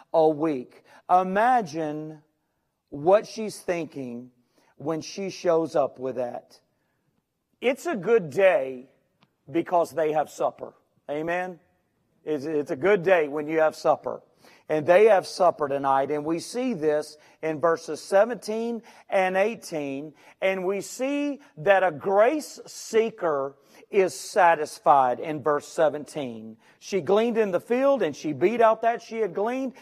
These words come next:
and it was, it was about twenty-five pounds of barley. It was a week worth of barley.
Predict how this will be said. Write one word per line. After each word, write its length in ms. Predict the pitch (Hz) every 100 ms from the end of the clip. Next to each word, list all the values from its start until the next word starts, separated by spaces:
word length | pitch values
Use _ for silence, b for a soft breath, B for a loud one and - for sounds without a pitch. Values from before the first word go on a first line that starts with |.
| B -
and 200 | 147 160
it 160 | 220
was, 340 | 196 185 156 b b -
it 200 | 175 180
was 180 | 170 151
about 280 | 156 156
twenty-five 760 | - 185 196 208 - 190 190 -
pounds 640 | - 190 143 117 117 - B B
of 160 | 165 147
barley. 380 | 170 156 143 156
It 140 | 208
was 200 | 185 170
a 100 | 175
week 460 | 165 165 196 208 - b b
worth 380 | 160 160 175 175
of 120 | 165
barley. 580 | 143 139 131 120 120 -